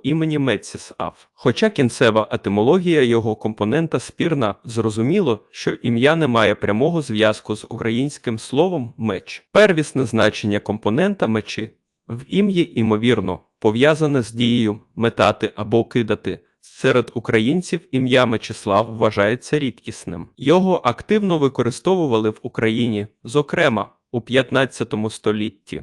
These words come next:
Наприклад, у тисяча чотириста вісімдесят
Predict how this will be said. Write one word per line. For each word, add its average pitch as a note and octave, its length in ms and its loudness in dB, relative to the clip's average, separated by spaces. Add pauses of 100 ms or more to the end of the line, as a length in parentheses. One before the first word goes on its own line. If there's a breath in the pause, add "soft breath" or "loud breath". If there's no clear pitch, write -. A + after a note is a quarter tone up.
Наприклад, C#3+ 720 2
у A2+ 60 -6
тисяча G3+ 460 -4
чотириста F#3+ 640 0
вісімдесят G#2+ 720 -2